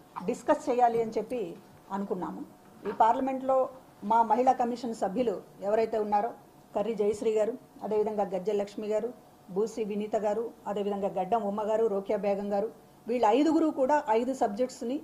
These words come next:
ఒక మినిస్టర్స్‌గా దీన్ని కీనోట్ అడ్రస్ చేస్తారు పార్లమెంట్లో. దానిపైన group of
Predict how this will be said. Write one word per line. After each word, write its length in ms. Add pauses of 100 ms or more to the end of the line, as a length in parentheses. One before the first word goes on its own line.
(100)
ఒక 140
మినిస్టర్స్‌గా 720
దీన్ని 360 (160)
కీనోట్ 340
అడ్రస్ 380
చేస్తారు 320
పార్లమెంట్లో. 640 (480)
దానిపైన 600 (140)
group 220
of 140